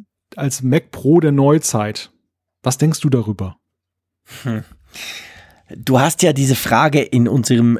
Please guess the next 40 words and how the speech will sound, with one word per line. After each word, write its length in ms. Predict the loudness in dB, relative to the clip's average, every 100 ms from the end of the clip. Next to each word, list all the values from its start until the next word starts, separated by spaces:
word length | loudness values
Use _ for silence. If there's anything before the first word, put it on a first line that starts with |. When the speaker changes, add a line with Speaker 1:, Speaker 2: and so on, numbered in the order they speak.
| -4
Speaker 2:
Skript, 580 | -2 2 2 0 -18 -8
welches 400 | -4 -4 -4 -2
wir 120 | -2
uns 200 | -2 -2
jeweils 440 | 0 2 0 0 -2
für 120 | -4
den 260 | -4 -6
Apfelfunk 480 | -6 -8 -4 -4 -2
machen, 380 | -2 -4 -6 -8
äh, 220 | -10 -6
gestellt. 560 | -2 0 2 2 0 -2
Ich 140 | -6 -6
habe 100 | -4
das 160 | -4
heute 200 | -2 -2
Nachmittag 500 | -2 -2 -2 -2 -2
gelesen 540 | 2 2 4 2 0 -4 -8 -12 -12 -10 -6
und 180 | -2
gebe 240 | 2 2 2
gerne 300 | 2 2 2
zu, 160 | 0
dass 160 | 0 0
ich 120 | -2
seit 220 | -2 0
heute 220 | -2 -2 -2
Nachmittag 500 | -2 -2 0 0 0
genau 240 | 0 2
an 60 | 2
diesem 220 | 0 0
Punkt 360 | 0 -2 -4 -4
rumstudiere. 960 | 0 2 2 0 -2 0 0 2 0 -2 -10 -16 -16 -20 -20 _ _
Äh, 100 | -4 -4 -6 -14 _ _ _
und 100 | 0
ich 140 | 0 0
bin 180 | -4 -2
total 460 | -4 -2 -2 0
unsicher. 600 | 0 0 0 -2 -4 -8 -12 _ _ _
Wir 200 | 0 2
wissen 260 | 2 0 0
inzwischen, 640 | 0 0 0 2 -2 -4